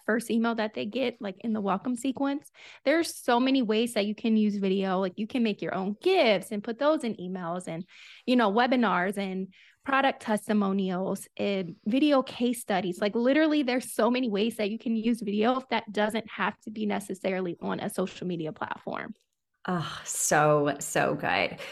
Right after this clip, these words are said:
Speaker 2: So
Speaker 1: Yep.
Speaker 2: now that you've gotten listeners to buy in, like, okay, we know
Speaker 1: <laughs>
Speaker 2: this is powerful stuff.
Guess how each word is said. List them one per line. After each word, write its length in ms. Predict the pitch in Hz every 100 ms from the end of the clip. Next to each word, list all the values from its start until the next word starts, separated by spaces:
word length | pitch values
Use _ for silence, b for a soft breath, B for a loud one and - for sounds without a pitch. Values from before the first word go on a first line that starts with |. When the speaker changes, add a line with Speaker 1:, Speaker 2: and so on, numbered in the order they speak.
| B B
Speaker 2:
So 380 | - 240 240 233
Speaker 1:
Yep. 220 | 226 208
Speaker 2:
now 240 | 247 302 392
that 420 | 320 226 196 190 185
you've 240 | 170 196
gotten 320 | 180 175 170
listeners 480 | 160 151 147 139 139
to 80 | 156
buy 340 | 143 147 139 -
in, 220 | 143 165
like, 260 | 170 160 -
okay, 380 | 220 226 113
we 280 | - 147 220
know 440 | 208 202 214 220 220
Speaker 1:
<laughs> 40 |
Speaker 2:
this 160 | 196 208
is 160 | 247 220
powerful 420 | 190 170 160 175
stuff. 540 | 160 135 - - -